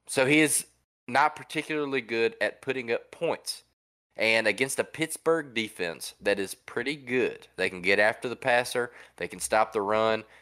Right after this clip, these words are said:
They've got some guys back there that can kill you, that, that can, uh, stop your pass game. But they are particularly good against the run in an offense that's missing their number one passer. I think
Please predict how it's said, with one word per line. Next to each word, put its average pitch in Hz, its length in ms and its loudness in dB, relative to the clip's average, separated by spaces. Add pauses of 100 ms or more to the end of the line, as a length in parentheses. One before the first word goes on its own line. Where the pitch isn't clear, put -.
They've 90 160 -4
got 117 200 2
some 180 160 -4
guys 151 300 4
back 123 300 2
there 110 300 2 (180)
that 104 160 0
can 107 140 -10
kill 120 240 2
you, 110 180 -4
that, 107 240 0
that 110 180 2
can, 104 220 -4
uh, 95 180 2
stop - 380 0
your 101 80 -4
pass 117 340 0
game. 87 300 -4 (340)
But 107 280 2
they 104 140 4
are 101 320 4 (260)
particularly 147 800 2
good 110 580 2
against 101 380 -4
the 95 80 -4
run 90 500 0
in 92 140 -2
an 92 100 0
offense 104 420 2
that's - 260 -10
missing 113 440 0
their 101 140 4
number 98 260 -2
one 104 220 2
passer. 117 520 0 (380)
I 101 200 2
think 101 360 -2